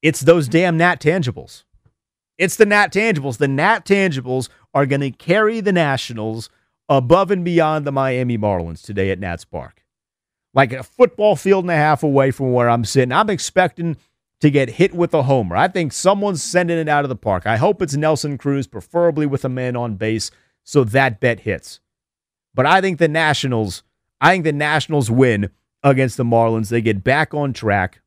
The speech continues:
back on the right side of the win column, and avoid getting swept, uh, by a division rival.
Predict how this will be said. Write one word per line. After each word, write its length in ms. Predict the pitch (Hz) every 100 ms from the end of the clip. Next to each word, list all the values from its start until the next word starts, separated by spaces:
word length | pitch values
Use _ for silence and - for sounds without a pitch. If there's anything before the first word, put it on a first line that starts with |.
| _ _ _ _
back 340 | 107 139 160
on 120 | 165 165
the 100 | 143
right 260 | 147 143
side 220 | - 139
of 40 | 123
the 80 | 117
win 240 | 123 120
column, 400 | 107 104 110 110
and 80 | 113
avoid 600 | 98 104 135 143 120 104
getting 260 | 123 117
swept, 540 | 101 - 127 113 98 - _ _ _
uh, 80 | 113
by 260 | 107 123 120
a 60 |
division 500 | 113 110 107 104 98
rival. 480 | 90 80 76 - 50